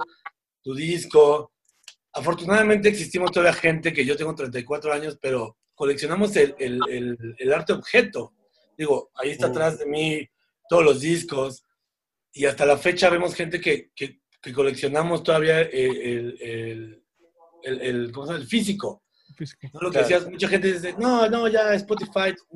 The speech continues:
Speaker 1: Güey, yo consumo Spotify, yo consumo muchas plataformas.
Speaker 2: Sí, pero
Speaker 1: Pero
Speaker 2: los
Speaker 1: aún
Speaker 2: discos los
Speaker 1: así,
Speaker 2: tengo ahí guardados
Speaker 1: sí,
Speaker 2: y
Speaker 1: pero,
Speaker 2: si mañana
Speaker 1: pero mis
Speaker 2: no hay
Speaker 1: discos están ahí, o sea,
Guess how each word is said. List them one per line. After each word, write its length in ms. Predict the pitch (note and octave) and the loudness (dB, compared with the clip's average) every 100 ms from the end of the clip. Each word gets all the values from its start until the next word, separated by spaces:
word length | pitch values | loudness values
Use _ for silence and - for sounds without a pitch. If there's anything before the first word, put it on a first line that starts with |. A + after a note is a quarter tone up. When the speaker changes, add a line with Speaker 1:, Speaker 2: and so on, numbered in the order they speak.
| - _ | -20 _
Speaker 1:
Güey, 140 | C#3 C#3+ | -4 -4
yo 80 | E3 | -4
consumo 320 | E3 F3+ F#3 | -4 -2 -2
Spotify, 680 | E3 F#3 E3 - C3+ D#3 E3+ _ _ _ _ | -2 -4 -4 2 4 4 -2 _ _ _ _
yo 120 | - D3+ | -12 -6
consumo 600 | D#3 D#3+ E3 D3+ B2 - | -6 -2 0 0 0 -6
muchas 280 | D#3 D#3 E3 | -6 -2 -2
plataformas. 880 | D3+ B2+ A#2 D3 D#3 C#3+ D3 D#3 - _ _ _ | -2 -6 2 4 4 2 -2 -4 -10 _ _ _
Speaker 2:
Sí, 220 | F3 E3+ | 6 8
pero 280 | F3 E3 E3 | 8 6 8
Speaker 1:
Pero 140 | D#3+ | 8
Speaker 2:
los 200 | E3 D#3+ | 10 10
Speaker 1:
aún 100 | A3 | 10
Speaker 2:
discos 280 | B3 - C4 | 8 8 8
los 100 | G#3+ | 8
Speaker 1:
así, 100 | A3+ | 8
Speaker 2:
tengo 200 | G#3+ G3+ | 8 8
ahí 280 | G3+ G#3+ B3+ | 6 6 6
guardados 640 | A#3 F#3+ E3 F3+ A3+ A#3+ | 8 6 10 10 10 8
Speaker 1:
sí, 60 | - | 8
Speaker 2:
y 20 | |
Speaker 1:
pero, 60 | F3+ | 8
Speaker 2:
si 40 | E3 | 10
mañana 260 | E3 F3+ | 10 10
Speaker 1:
pero 60 | - | 8
mis 80 | G3 | 6
Speaker 2:
no 60 | |
hay 60 | F#3+ | 4
Speaker 1:
discos 220 | G3+ G3 | 4 4
están 160 | A3+ A3 | 6 6
ahí, 300 | G#3 C#4 B3 | 6 6 4
o 80 | D3+ | 6
sea, 360 | F3+ D#3+ - | 6 6 2